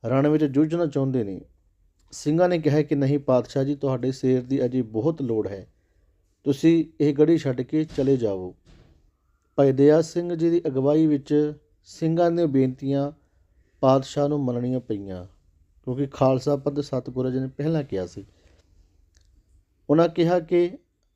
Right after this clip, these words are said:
"ਅਸੀਂ ਜਾਣ ਲੱਗੇ ਵੈਰੀ ਨੂੰ ਦੱਸ ਕੇ ਜਾਵਾਂਗੇ।" ਸਾਰਿਆਂ ਨੇ ਸਲਾਹ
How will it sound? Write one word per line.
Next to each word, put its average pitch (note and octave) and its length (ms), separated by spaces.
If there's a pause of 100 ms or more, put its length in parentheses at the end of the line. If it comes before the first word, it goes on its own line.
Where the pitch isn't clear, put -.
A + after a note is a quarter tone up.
(160)
"ਅਸੀਂ D#3 240
ਜਾਣ C#3+ 320
ਲੱਗੇ D3 240
ਵੈਰੀ C#3 300
ਨੂੰ C#3 100
ਦੱਸ B2+ 240
ਕੇ C#3+ 160
ਜਾਵਾਂਗੇ।" C3+ 560 (480)
ਸਾਰਿਆਂ D#3 520
ਨੇ E3 120
ਸਲਾਹ D#3+ 380